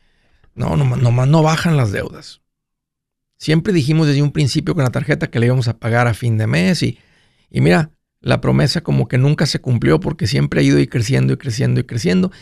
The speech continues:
Ya llegamos al punto en el que debemos diez mil en las tarjetas". Ese es un proble-, ese es, ese es algo que parece inofensivo, ¿verdad? Como que, "Ay, bueno, le tuvimos que meter a la tarjeta". Ah,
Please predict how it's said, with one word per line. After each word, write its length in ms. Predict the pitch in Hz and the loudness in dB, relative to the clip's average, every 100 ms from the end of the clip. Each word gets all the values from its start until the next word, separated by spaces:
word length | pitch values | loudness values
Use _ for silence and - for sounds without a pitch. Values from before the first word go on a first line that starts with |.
| - - | -18 0
Ya 80 | |
llegamos 240 | 135 143 135 | 2 4 2
al 80 | 123 | 2
punto 200 | 143 143 | 0 0
en 60 | |
el 60 | 135 | 0
que 80 | 123 | 2
debemos 380 | 120 127 131 | 2 2 2
diez 280 | 117 127 113 | 0 0 2
mil 200 | 117 127 | 2 2
en 100 | 127 | 2
las 100 | 120 | -2
tarjetas". 640 | - 147 - - _ - _ _ _ _ _ _ _ _ _ _ _ _ _ _ _ _ _ _ _ _ _ _ _ _ _ _ - _ _ _ _ _ _ _ _ _ _ _ _ _ _ _ _ _ - | -6 -12 -14 -14 _ -20 _ _ _ _ _ _ _ _ _ _ _ _ _ _ _ _ _ _ _ _ _ _ _ _ _ _ -20 _ _ _ _ _ _ _ _ _ _ _ _ _ _ _ _ _ -2
Ese 140 | 165 | 0
es 80 | 202 | 0
un 120 | 220 | 0
proble-, 300 | - 175 143 - | 2 2 2 -2
ese 140 | 165 | -4
es, 120 | 185 | -4
ese 180 | - 147 | -4 -4
es 60 | 180 | 0
algo 220 | 190 175 | 0 -2
que 100 | 165 | -4
parece 460 | - 135 131 190 - | -4 -2 -2 -4 -4
inofensivo, 960 | 156 147 131 - 123 113 - 165 147 127 | 0 2 2 0 -2 -2 -2 -2 -2 -2
¿verdad? 240 | 127 139 | -4 -6
Como 180 | 156 135 | -6 -8
que, 80 | 143 | -8
"Ay, 200 | 143 143 | -8 -4
bueno, 200 | 143 147 | -2 -2
le 80 | 135 | -2
tuvimos 220 | 165 151 | -2 -2
que 80 | 139 | -2
meter 200 | 131 139 | -2 0
a 60 | |
la 140 | 135 - | -2 -4
tarjeta". 500 | - 143 131 147 - _ _ _ _ _ _ | -8 -4 -4 -6 -14 _ _ _ _ _ _
Ah, 320 | - 139 143 | -8 -6 -8